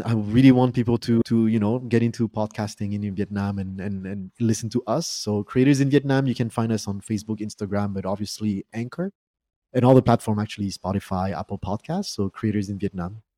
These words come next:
like you said, Creators in Vietnam. <laughs> We're trying to release one episode every week. So if you know anybody that, you know, is a good fit and, and would like to, is creating a positive impact here in Vietnam, then I would love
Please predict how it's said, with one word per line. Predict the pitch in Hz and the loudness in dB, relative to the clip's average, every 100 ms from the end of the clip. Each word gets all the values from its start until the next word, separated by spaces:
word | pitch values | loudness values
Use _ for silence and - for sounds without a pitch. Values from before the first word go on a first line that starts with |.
| _ _ _ - | _ _ _ -2
like | 120 104 - - - | 0 0 -4 -12 -10
you | 117 104 | -4 -4
said, | - 92 98 | -2 -6 -6
Creators | - 110 104 110 | -2 0 0 -2
in | 117 113 | -6 -8
Vietnam. | 104 90 90 123 123 | -8 -10 -12 -14 -10
<laughs> | |
We're | 143 143 147 | 6 8 8
trying | 160 151 | 6 4
to | 147 | 6
release | 143 147 139 120 | 8 6 4 2
one | 127 | 2
episode | 123 123 123 123 120 | 4 2 6 6 8
every | 117 120 117 117 107 | 6 6 6 6 4
week. | 113 185 220 - | 4 4 4 0
So | - 107 | 4 4
if | 107 113 | 6 2
you | |
know | 110 | 2
anybody | 110 110 110 110 | 4 4 4 4
that, | 107 104 - | 2 0 -4
you | 110 104 | -4 -2
know, | 98 107 104 - | -2 -4 -8 -4
is | 113 101 | -2 -2
a | |
good | 113 - | -4 -4
fit | - 117 - | -2 -2 -2
and, | 104 104 - | -4 -4 -6
and | 107 | -8
would | 101 92 | -8 -2
like | 107 107 | -2 -2
to, | - 110 101 98 - - _ | -2 -2 -2 -4 -14 -20 _
is | 131 113 | 4 4
creating | - 123 120 117 | 6 6 8 4
a | |
positive | - 107 107 101 | 0 -2 -2 -2
impact | 104 101 98 - | -4 -6 -10 -6
here | 101 | -6
in | 98 | -6
Vietnam, | 98 98 98 98 | -8 -6 -8 -6
then | 95 92 - | -10 -10 -14
I | |
would | 95 92 | -14 -8
love | 101 104 104 98 | -2 0 0 -4